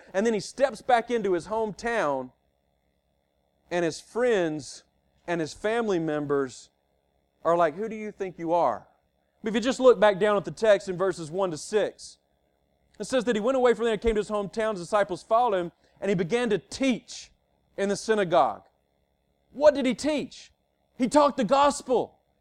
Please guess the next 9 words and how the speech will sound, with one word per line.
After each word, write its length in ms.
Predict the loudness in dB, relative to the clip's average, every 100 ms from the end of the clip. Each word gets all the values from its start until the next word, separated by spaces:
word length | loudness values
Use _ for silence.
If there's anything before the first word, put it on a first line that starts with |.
| _ -4
He 80 | -2
taught 300 | 2 0 2
the 80 | -2
good 320 | 2 0 2
news 420 | 2 2 2 2
that 280 | 2 2 _ 0
he 200 | 4 4
is 160 | 2
here. 460 | -2 0 2 0